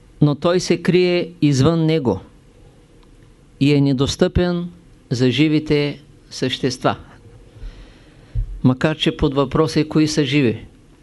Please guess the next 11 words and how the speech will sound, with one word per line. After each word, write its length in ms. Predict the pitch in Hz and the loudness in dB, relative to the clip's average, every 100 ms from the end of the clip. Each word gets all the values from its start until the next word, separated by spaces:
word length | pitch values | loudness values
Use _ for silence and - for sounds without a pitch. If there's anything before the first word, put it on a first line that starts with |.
| - | -4
Те, 100 | 160 | -2
с 80 | 156 | 0
които 300 | - 156 147 | 0 -2 0
мислят, 320 | 147 - 143 | -2 -2 -4
че 100 | - | -2
се 120 | - | -4
движат, 640 | 123 139 135 147 143 - - - - - | -2 0 0 0 -4 -12 -20 -20 -14 -4
те 140 | 143 | 0
не 120 | 139 | 0
са 180 | 127 147 | -2 -2
живи. 380 | 123 143 113 | 0 0 0